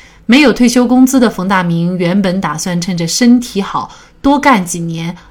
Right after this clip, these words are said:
养家糊口，没想到派遣公司不仅要求自己主动离职，而且最后一个月的工资仅仅拿到了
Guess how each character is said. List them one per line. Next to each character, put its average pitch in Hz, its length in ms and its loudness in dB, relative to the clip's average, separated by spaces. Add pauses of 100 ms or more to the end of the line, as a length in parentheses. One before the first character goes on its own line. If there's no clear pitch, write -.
(100)
养 160 280 -4
家 202 220 0
糊 202 200 -6
口， - 320 -14 (320)
没 185 120 -4
想 160 200 -4
到 160 220 -6 (220)
派 - 120 -2
遣 180 160 -4
公 180 200 -4
司 202 260 -2
不 220 160 0
仅 170 200 -4
要 180 140 -2
求 185 140 -8
自 175 160 -4
己 165 140 -6
主 165 160 -12
动 180 160 -6
离 170 180 -2
职， 180 320 -4 (220)
而 190 120 -4
且 175 320 -4 (240)
最 285 360 2
后 233 320 -2
一 160 80 -6
个 175 120 -8
月 175 160 -2
的 165 80 -8
工 202 240 -4
资 202 240 -4 (240)
仅 175 220 -4
仅 170 180 -4
拿 160 160 -10
到 160 200 -6
了 156 180 -10